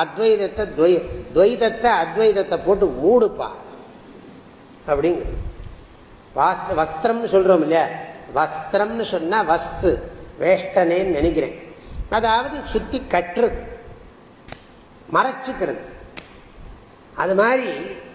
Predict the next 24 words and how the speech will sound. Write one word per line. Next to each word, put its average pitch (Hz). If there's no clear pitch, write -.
அப்ப 262
வஸ்திரம்னு 262
வ-, 196
வ-, 170
வாஸ்யம்னு 247
சொன்னா 208
என்ன 185
அர்த்தம்னா 147
மூடணும். 131
மூடணும்னா 214
என்ன 208
அர்த்தம்? 175
அதுதான் 165
இருக்கு. 180
மூடுறதுன்னா 185
என்னமோ 190
துவைதம் 180
இருக்கிற 180
மாதிரியும் 165
நிஜமாவே 180
மூடுறதுன்னா 180
அர்த்தம். 165
இது 131
ஞானத்தினால 185